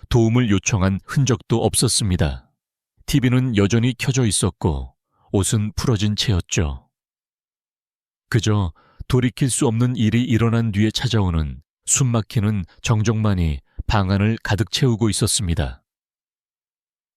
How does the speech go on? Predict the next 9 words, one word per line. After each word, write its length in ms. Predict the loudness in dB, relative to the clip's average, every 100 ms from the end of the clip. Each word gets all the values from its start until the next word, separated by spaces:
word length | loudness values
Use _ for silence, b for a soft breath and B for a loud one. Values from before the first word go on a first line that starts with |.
| _
부검 280 | -2 0 0
결과는 600 | 0 0 0 0 -2 -4 b
자연사였습니다. 1160 | -4 0 0 0 0 0 0 -2 -2 -2 -6 -14 _ _ _ _ _ _ _
하지만 560 | -4 -2 0 0 -2 -8 b -8
그 120 | -2 -2
징후를 460 | 0 0 0 0
아는 260 | 0 0 0
우리에게는 840 | 0 0 0 0 -2 -2 -4 -12 _ _ _
분명 460 | -2 2 0 0